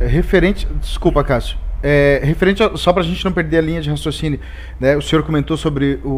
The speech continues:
o, o processo seletivo que foi feito, que foi inédito, inclusive, É, final de dois mil e vinte, após as eleições,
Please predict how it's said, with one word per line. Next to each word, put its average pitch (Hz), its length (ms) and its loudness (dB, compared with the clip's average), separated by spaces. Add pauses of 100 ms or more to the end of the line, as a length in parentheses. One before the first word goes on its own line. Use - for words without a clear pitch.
(120)
o, 120 800 -6
o - 60 -12
processo 156 320 -2
seletivo 151 460 -2
que - 60 -12
foi 147 140 -4
feito, 160 480 0
que - 140 -10
foi 147 140 -2
inédito, 131 520 0
inclusive, 127 500 -4 (540)
É, 127 380 2
final 160 300 2
de 185 80 0
dois 208 160 0
mil 226 100 4
e 220 60 4
vinte, 220 260 0
após 170 220 2
as 156 40 -2
eleições, 175 640 -2